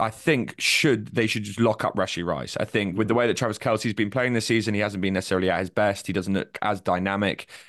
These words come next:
He doesn't look as quick. I think they can allow Travis Kelce to have a bit more success, whereas, like, last season, I think he would have been the person who'd just say, "Get rid of him." If it was Belichick, you know, just get rid of the major playmaker, just get rid of Travis Kelce. I don't think that's necessarily the case right now, and that's why I would actually lean towards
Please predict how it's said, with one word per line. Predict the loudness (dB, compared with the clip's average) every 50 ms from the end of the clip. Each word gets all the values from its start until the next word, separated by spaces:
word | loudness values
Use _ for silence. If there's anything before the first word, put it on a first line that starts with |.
| -6 -2
He | 0 2
doesn't | 2 2 0 -2
look | -2 -2
as | -4 -8
quick. | -6 -2 0 2 2 2 0 -2 -8 -14 -14 -18 -20 -20 -16 -10 -8
I | -8 -6
think | -2 0 0 0 2
they | 2 2 2
can | 2 0 0 0 0 0 0
allow | 0 2 2 2 2 2 0 0 0
Travis | -2 -2 -4 -4 -4 -4
Kelce | -4 -2 -2 -2 0 -2 -4
to | -4 -4
have | -4 -2 -2
a | 0
bit | 0 0
more | 0 -2
success, | -2 -4 -6 -2 0 2 2 2 0 -2 -2
whereas, | 0 2 2 2 2 2
like, | 2 2
last | 4 2 2 2 0
season, | 0 0 0 0 0 -2
I | -2
think | 0 0 0 -2 -2 -2 -8 -12 -20 -20 -20 -20 _ _
he | 2 4 4 4
would | 4 4
have | 4
been | 4 2 2
the | 2
person | 0 0 0 0 0 0 -2
who'd | -2 0
just | -2 -2 -2 0
say, | 0 -2 0
"Get | 2 0 0 2
rid | 2 0 0
of | 0 -2
him." | -2 -2
If | -2 -2 -2
it |
was | -2 0
Belichick, | 0 0 0 0 0 0 -2 0
you | 0 0
know, | 2 2 0
just | 0 -2 -2
get | 0 0
rid | 0 0 0
of | 0
the | 0
major | 0 0 0 -2 -2
playmaker, | -4 -4 -2 -2 0 0 -2 -4 -4 -4
just | -6 -6 -6 -2
get | -2 0 0 0
rid | 0
of | -2 -2
Travis | -2 -4 -4 -4 -4
Kelce. | -2 -2 -2 -2 -2 -2
I | -4 -2
don't | 0 0 0 0 0
think | 0 -2 -2 -2
that's | -2 -4 -2
necessarily | -4 -4 -2 -2 0 0 0 0
the | -2 -4
case | -4 -2 -2 -2 0 0
right | 0 0 0 0
now, | 0 -2 -2
and | -2
that's | -2 -2 0
why | 2 2 2 2
I |
would | 2 0
actually | 0 0 0 0 2
lean | 2 0 -2
towards | -2 -2 0 0 0 0 -4